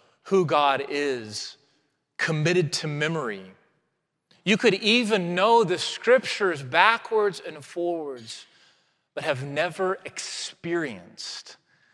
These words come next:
the grace of Jesus Christ for yourself. Charles Wesley was one of those prolific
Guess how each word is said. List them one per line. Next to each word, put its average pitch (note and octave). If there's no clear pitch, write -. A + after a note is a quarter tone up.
the A#2+
grace C#3
of A2+
Jesus B2+
Christ -
for A2+
yourself. -
Charles C3
Wesley B2+
was A2+
one B2+
of A#2
those -
prolific -